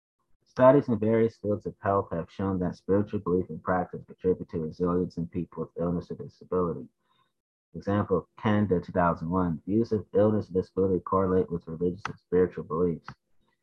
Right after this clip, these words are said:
Families often rely on their spiritual traditions to help them interpret disability. Zhang and Bennett, two thousand one.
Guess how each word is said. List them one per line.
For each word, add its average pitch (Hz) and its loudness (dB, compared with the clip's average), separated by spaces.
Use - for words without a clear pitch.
Families 113 4
often 98 2
rely 95 6
on 92 2
their 87 0
spiritual 101 -2
traditions 90 -2
to 82 -6
help 92 2
them 87 -4
interpret 92 -2
disability. 90 0
Zhang 92 0
and 80 -2
Bennett, 90 -2
two - -20
thousand 82 -4
one. 80 -4